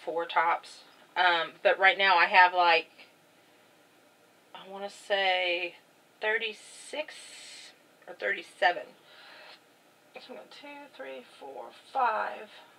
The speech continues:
because over here is my insect sampler. So there's five out in the open. I've got three in my green bag. Um, and then I've got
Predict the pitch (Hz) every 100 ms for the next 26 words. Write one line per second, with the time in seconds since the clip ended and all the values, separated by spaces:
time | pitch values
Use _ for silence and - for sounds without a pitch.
0 | _ - - 214 - 190 190 - - -
1 | 381 370 240 196 196 226 - - _ -
2 | 214 202 269 262 - - - - - -
3 | _ _ _ - _ _ - 320 311 -
4 | 294 311 294 240 214 196 190 175 160 160
5 | - - - - - - 214 202 185 -
6 | _ 233 247 285 294 285 247 226 214 202
7 | 202 214 202 185 170 170 170 - _ _
8 | _ _ _ _ _ _ _ _ _ -
9 | - _ _ _ - - - 180 175 170
10 | 185 185 185 180 180 175 175